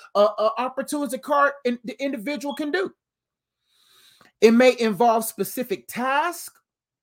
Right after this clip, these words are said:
callings, or decisions that God has uniquely, I love that, designed for individuals. That God is so in the details that he has everything, uh, uh, lined up based upon how, for me,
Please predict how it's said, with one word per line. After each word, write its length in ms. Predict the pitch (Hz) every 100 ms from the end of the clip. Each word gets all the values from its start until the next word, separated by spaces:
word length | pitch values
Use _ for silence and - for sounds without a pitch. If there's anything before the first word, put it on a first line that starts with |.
| _ _ - - -
callings, 760 | - 214 269 285 311 302 254 - _ _ -
or 160 | 214
decisions 600 | 190 196 - 311 320 233 202
that 200 | 180 165
God 220 | 240 247
has 280 | 226 202 170
uniquely, 960 | 220 214 262 339 339 214 190 160 202
I 80 | 147
love 300 | 175 214 170
that, 220 | 160 165 - _ - _
designed 640 | 214 214 147 247 247 254 240
for 140 | 240
individuals. 320 | 226 214 233
That 180 | 233 214
God 280 | 285 330 302
is 140 | 277
so 360 | - 277 269 311 -
in 240 | 254 285 233
the 140 | 208
details 720 | 160 247 277 277 233 233 220 - - -
that 120 | 233
he 200 | 214 320
has 280 | 285 233 220 -
everything, 1080 | 254 285 311 262 294 - - 302 208 196 185 _ _ _ 220
uh, 180 | 226 220 - -
uh, 120 | 202
lined 640 | 196 202 240 285 294 262 -
up 320 | 262 240 180 - - 262
based 260 | 277 247
upon 340 | 254 - 247 226 -
how, 360 | - 262 294 262
for 160 | 269 269
me, 220 | 240